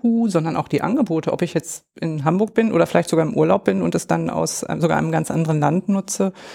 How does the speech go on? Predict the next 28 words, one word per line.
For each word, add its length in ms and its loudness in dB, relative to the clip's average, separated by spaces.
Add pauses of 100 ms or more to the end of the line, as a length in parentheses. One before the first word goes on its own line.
(200)
Und 100 -2
könnte 240 2
man 160 4
sich 180 0
nicht 220 0
diese 380 2 (600)
quasi 280 2
Verfügbarkeit 880 0 (180)
auch, 540 2
ähm, 460 0
vorstellen 640 0
als 320 -2
eine 260 0
Erweiterung 480 0
des 140 -6
Kooperationsraumes 1200 0
über 380 0
Hamburg 320 0
hinaus? 560 -2
Oder 300 -2
bleiben 580 2
wir 80 2
da 160 4
in 160 -2
den 140 -4
Grenzen 340 -2
von 220 -8
Hamburg? 420 -12